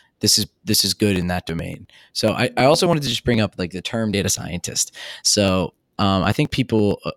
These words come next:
would argue that, I think it's in two thousand eight, D J Patel and, uh, Jeff Hammerbacher are the ones who kinda coined the term. But I, I, especially coming from a biostatistics background, uh, uh, Bill Cleveland, I think, is the person I believe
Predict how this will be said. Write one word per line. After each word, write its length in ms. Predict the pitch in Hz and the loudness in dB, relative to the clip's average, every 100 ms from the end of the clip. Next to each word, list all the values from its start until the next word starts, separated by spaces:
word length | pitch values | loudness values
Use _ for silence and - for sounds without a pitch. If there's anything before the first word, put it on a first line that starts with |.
| _ _ - | _ _ -6
would 100 | 95 | -4
argue 300 | - 92 92 | -2 -2 0
that, 320 | 90 90 90 | 0 0 -2
I 60 | - | -4
think 160 | 98 92 | -4 -4
it's 120 | - | -4
in 60 | |
two 100 | - | -2
thousand 300 | 113 104 95 92 | 2 2 2 0
eight, 140 | 90 | -2
D 100 | 92 | -2
J 120 | 92 | -4
Patel 360 | 90 85 92 90 | -4 -6 -4 -4
and, 140 | 90 - | -6 -6
uh, 400 | 90 87 87 90 | -4 -2 -4 -6
Jeff 340 | - 95 92 | -4 -4 -4
Hammerbacher 600 | - 92 92 92 - 90 - _ - - - | -4 -4 -4 -4 -4 -8 -8 _ -20 -16 -6
are 100 | 95 | -2
the 100 | 92 | 0
ones 120 | 95 | 0
who 60 | 87 | -2
kinda 220 | 98 87 | -2 -4
coined 320 | - 98 92 | -2 0 0
the 40 | |
term. 320 | 87 92 104 107 | 0 0 0 2
But 160 | 98 | 0
I, 200 | 101 117 - | 0 0 2
I, 300 | 104 113 110 | 2 2 0
especially 380 | - - 120 107 | -2 -2 -2 -2
coming 300 | 104 98 90 | -2 -2 -2
from 340 | 98 90 87 - - - - | -2 -2 -4 -10 -20 -18 -6
a 480 | 95 90 87 85 - _ | -2 0 -2 -2 -6 _
biostatistics 640 | 92 95 - - 98 92 - | -2 -2 -2 -4 -4 -2 -4
background, 500 | 87 - 87 87 85 | -4 -4 -2 -4 -4
uh, 300 | 87 87 92 - _ _ _ _ _ _ _ _ - | -4 -4 -4 -10 _ _ _ _ _ _ _ _ -12
uh, 60 | |
Bill 220 | 87 131 123 | -2 0 0
Cleveland, 560 | 131 120 92 85 80 - - - - - | -2 -2 -4 -6 -8 -14 -20 -20 -16 -6
I 100 | 92 | -4
think, 460 | - 95 85 - _ _ - | -2 -2 -4 -10 _ _ -4
is 400 | 95 90 85 80 _ | 0 0 -2 -6 _
the 80 | - | -8
person 280 | - 95 90 | -4 -2 0
I 120 | 90 | -2
believe 420 | 85 90 90 85 | -2 0 -2 -4